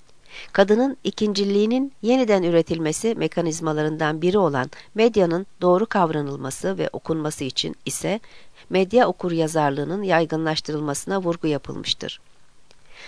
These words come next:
Şiddetin önlenebilmesi ya da şiddetle mücadelede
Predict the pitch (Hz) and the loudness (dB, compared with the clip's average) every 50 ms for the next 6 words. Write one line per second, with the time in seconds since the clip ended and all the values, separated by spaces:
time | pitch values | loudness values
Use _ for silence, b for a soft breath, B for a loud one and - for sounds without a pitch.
0 | B B - 214 214 196 214 - - 285 285 - - 226 233 226 233 220 226 202 | B B 0 0 4 4 4 4 4 2 0 2 2 2 4 4 4 4 4 2
1 | 214 214 214 214 202 208 - - 240 254 - - 185 190 180 165 165 147 - - | 2 0 2 0 0 0 0 0 0 0 0 0 0 0 2 4 4 2 2 0
2 | - - 180 156 - 220 254 - 262 247 233 220 208 - 208 202 202 202 196 185 | -2 -2 0 2 2 2 2 4 2 2 2 2 4 6 6 6 6 4 2 2
3 | 180 165 180 202 | 2 2 2 0